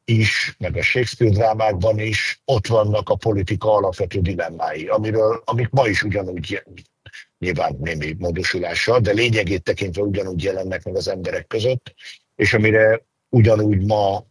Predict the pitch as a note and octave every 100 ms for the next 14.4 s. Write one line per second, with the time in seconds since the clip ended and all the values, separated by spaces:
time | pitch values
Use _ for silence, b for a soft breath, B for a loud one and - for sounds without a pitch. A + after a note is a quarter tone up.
0 | - G#2+ A#2 A2 A2+ - - A2+ A#2 A#2+
1 | A#2+ B2 A#2 B2+ A#2+ - C3+ B2 A2+ B2
2 | B2 A2+ B2 C3 A#2 A#2+ A#2+ _ _ _
3 | - C3 G#2+ B2 B2+ C3 A2 B2 A#2 A2+
4 | A#2 G#2+ G2+ G#2 F2+ F#2 D2+ F2+ - _
5 | _ _ _ _ _ - F#2+ G2 D#2+ D#2+
6 | - - - - - C#3 C#3 C#3 D3+ C3+
7 | B2+ A#2 A#2+ B2 C3+ B2+ D3 _ - C#3
8 | G#2+ F#2 - A2+ A2 B2+ F#2+ G2 - F#2+
9 | - - G2+ G#2+ G2 G2 b b _ -
10 | G#2+ F#2+ A2 A2 A2 A#2 A#2 G#2+ A2+ A#2
11 | G#2+ G#2+ A#2 G#2 G#2 - G2 G#2 G2+ G2
12 | G2+ G2+ G2+ G2+ G#2+ - _ _ _ _
13 | _ - _ A2 - A2 G2+ G#2+ G2+ G2
14 | - G2 F2+